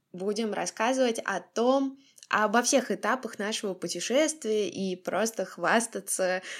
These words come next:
тем, как мы классно провели время. Нет. Ведь поездка куда-то в новое пространство, она может быть действительно опасной.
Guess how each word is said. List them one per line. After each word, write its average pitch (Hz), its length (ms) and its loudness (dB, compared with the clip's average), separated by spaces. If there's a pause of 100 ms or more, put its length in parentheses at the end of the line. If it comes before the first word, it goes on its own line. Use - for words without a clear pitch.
(100)
тем, 196 460 2
как - 340 -2
мы 180 100 2
классно 185 420 0
провели 180 440 -2
время. 156 400 -2
Нет. - 420 0 (200)
Ведь 202 280 -6
поездка 233 480 -2
куда-то 226 460 -4
в 202 60 -12
новое 202 280 -4
пространство, 196 1040 -8
она 214 680 -4 (1300)
может 262 320 0
быть 196 160 -6
действительно 208 640 -4
опасной. 190 760 -8